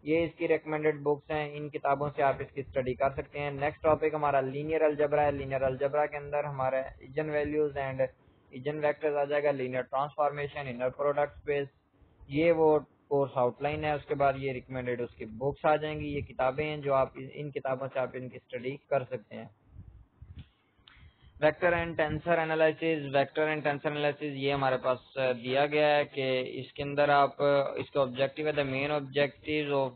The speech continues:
this course are to form details related to vector and tensor calculus। उसके बाद इसकी outline हमारे पास vector analysis, tensor analysis, ये बस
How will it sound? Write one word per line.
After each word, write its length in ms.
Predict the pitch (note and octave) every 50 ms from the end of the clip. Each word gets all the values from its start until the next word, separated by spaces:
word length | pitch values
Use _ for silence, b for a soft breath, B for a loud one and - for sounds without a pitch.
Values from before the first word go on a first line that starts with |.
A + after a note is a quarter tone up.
| - -
this 140 | D3 D3+ C#3 - - -
course 220 | D3+ D3+ D3 C#3 - - -
are 360 | - C3+ C3+ C#3 C#3+ D3 D3 C#3 C3+ - C#3
to 120 | C3 B2 - - C#3+
form 320 | C#3+ D3 D3+ D3 C#3 C3
details 420 | C3 A#2 C#3 C#3+ D3 C#3+ C#3 C#3
related 460 | C3+ C3+ C3+ C#3 C3+ - - C#3+ C#3 D3+
to 80 | C#3+ C3+
vector 380 | C3+ C3 - _ - D3 D3 C#3+
and 220 | C#3 C3+ C3 C3 - -
tensor 500 | C#3+ D3 D3 C#3 - D#3 D3 C3 - -
calculus। 320 | C3 C3 B2 - C3 B2+ - - - - b b b b b b b b _ _ _ _ - -
उसके 260 | - C3+ - - D#3
बाद 280 | D3 D3+ D3+ D3+ C#3+
इसकी 300 | D3+ D3 C#3 - - D3
outline 540 | C#3+ - C#3 D3 D3 C#3 D3+ D3+ D#3 D#3 D#3
हमारे 260 | D3+ D3 C#3+ C#3 C#3
पास 320 | C3 - D3 C#3 C3+ C3 - B2+
vector 580 | A#2+ A#2 A#2 B2+ C3+ C3 - - - D3+ D3+
analysis, 640 | D3+ D3 D3 D3 D3 D3 C#3+ - D#3 D3+ D3+ C#3+ C3+ _ -
tensor 380 | C3+ B2+ B2+ B2 - D#3 D3+
analysis, 720 | D3+ D3+ D3 D3 C#3+ C#3+ - - D3 D3 D3 C#3 C3 C3+
ये 240 | C3 B2+ C3+ C#3 C3+
बस 300 | B2+ C3 C#3 C#3+ C#3 -